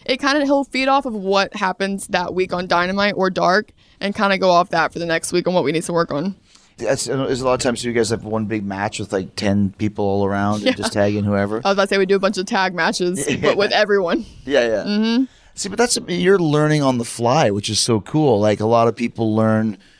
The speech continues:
Speaker 2: you know, from doing indies for a year or two,
Speaker 1: Mm-hmm.
Speaker 2: or like we said, but you're working with people your same level. But here,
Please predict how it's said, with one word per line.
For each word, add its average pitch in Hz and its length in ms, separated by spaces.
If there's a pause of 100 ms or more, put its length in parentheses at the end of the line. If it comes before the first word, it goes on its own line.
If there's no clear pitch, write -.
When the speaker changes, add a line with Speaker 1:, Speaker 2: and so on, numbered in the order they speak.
(220)
Speaker 2:
you 131 140
know, 110 380 (280)
from 113 240
doing 110 220
indies 123 580
for 98 380
a 90 80
year 98 260
or 101 40
two, 98 180
Speaker 1:
Mm-hmm. 98 220
Speaker 2:
or - 20
like 98 160
we 98 60
said, 98 180
but 95 160
you're 104 100
working 107 220
with 104 100
people 104 220
your 98 80
same 101 280
level. 113 280
But 98 140
here, 113 360